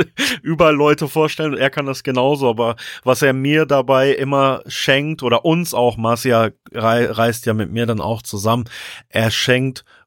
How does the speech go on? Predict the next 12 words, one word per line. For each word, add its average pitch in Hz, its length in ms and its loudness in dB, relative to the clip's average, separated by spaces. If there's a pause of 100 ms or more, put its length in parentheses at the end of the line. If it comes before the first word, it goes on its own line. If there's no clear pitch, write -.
(140)
uns 151 540 0 (280)
diese 113 540 0 (220)
unglaublichen 135 840 -2
Momente, 135 760 0 (280)
wo 127 220 2
wir 117 260 2 (280)
Teachings, 147 840 -2 (120)
so 123 440 0 (120)
nennt 127 280 0
man 123 160 -4
das, 120 300 0
ja, 120 260 2